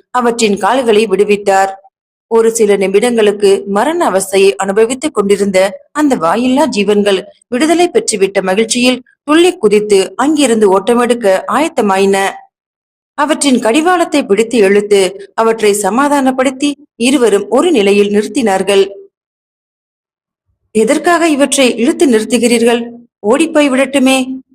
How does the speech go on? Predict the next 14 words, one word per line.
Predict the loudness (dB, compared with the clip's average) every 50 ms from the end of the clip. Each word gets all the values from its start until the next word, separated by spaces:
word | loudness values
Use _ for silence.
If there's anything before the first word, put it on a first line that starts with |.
| _ _ _ _ _ _ _ _ _ _ _ _ _ _ _ _ _ _ _ _ _ _ _ _ _ _
"இல்லை, | 0 2 2 4 2 2 0 -2 -4 -10 -14 -16 -20 _ _
இவைகளை | -2 2 2 2 4 4 2 2 0 -2 -4 -6
அனந்தபுரத்திற்கு | -4 -2 -2 -2 -2 -2 -2 -2 -2 0 0 -2 0 0 -2 -2
கொண்டு | 0 0 0 0 0 0
செல்வோம். | 0 0 2 2 2 2 2 0 -2 -8 -16 -20 _ _ _
முடிந்தால் | -4 -2 0 2 2 2 2 2 2 0 -2 -6 -6
மாராயர் | -4 -2 -2 0 0 0 0 2 2 0 0 -2 -6 -14 -18 -10
இவை | -6 -2 0 0 0 0
எந்த | 0 -2 0 0 -2
புறவி | -2 0 0 0 0 0 0
லாயத்திலிருந்து | 0 2 2 2 0 0 0 0 2 2 2 2 0 -2
பெறப்பட்ட | -2 0 0 0 0 -2 -2 -2 -2 -2
புறவிகள் | -2 -2 -2 0 0 0 0 0 0
என்பதை | 0 0 0 0 0 0 0 0 -2 -6 -12